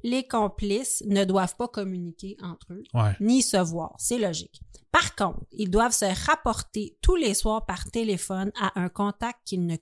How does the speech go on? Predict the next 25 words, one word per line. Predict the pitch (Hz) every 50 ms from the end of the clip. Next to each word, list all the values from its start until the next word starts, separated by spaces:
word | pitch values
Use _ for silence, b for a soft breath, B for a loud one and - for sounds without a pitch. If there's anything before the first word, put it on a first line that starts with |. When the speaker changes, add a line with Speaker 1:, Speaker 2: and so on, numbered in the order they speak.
| _ _
Speaker 1:
connaissent | - - 254 240 214 185 - - - - _ -
pas. | - - - _ -
Speaker 2:
OK. | 131 127 - - 110 110 123
Speaker 1:
Ok ? | 190 - - - 220 294 - B B B B B B B
Donc, | 190 220 220 240 262 311 311 - - b b b b b -
euh, | 208 208 208 208 208 208 208 214 214 214 - _ _ _
tous | - - 339
les | 330 320
soirs, | - - 202 180 170 185 233 294 - _ _ _ _ _ _ _ _ -
ils | - 220 233 247 240 214
appellent | 214 180 - 202 202 214 226
le | 208 208
contact. | 196 - 202 185 175 - - 170 190 - - - - -
Le | - 190 190
contact | 190 202 190 185 - 226 240 - -
a | 196 180
aucune | - - - - - 494 523 523 523 - - - 427 392 370 359
idée | 320 277 320 320
de | 269 269
pourquoi | 240 - - 226 214 - - 254 254 254
il | 247 214
doit | 202 202
faire | 196 - 220 196 202
ce | - 202
travail-là. | 202 - - 190 185 190 185 180 175 160 175 185